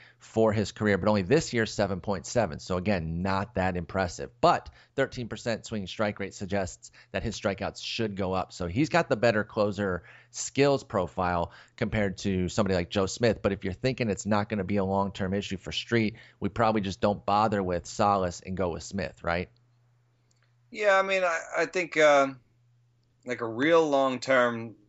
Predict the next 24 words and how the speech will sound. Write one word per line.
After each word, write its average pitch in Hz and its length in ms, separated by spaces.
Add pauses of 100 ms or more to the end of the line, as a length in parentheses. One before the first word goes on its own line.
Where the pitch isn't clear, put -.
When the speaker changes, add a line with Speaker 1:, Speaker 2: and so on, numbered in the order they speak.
(120)
Speaker 2:
look 127 340
might 117 380
also 117 380
include 110 400
Mike 104 220
Morin. 110 480 (600)
Speaker 1:
Okay. 101 220
Speaker 2:
Um, 95 760
just 120 240
because 120 300
he 113 60
has 98 180
really 120 720
nice 117 260
swing 113 220
strike 107 360
rate 101 220
that 92 200
could 117 260
mean 110 320
more 104 200
strikeouts 101 600
in 92 60
the, 90 180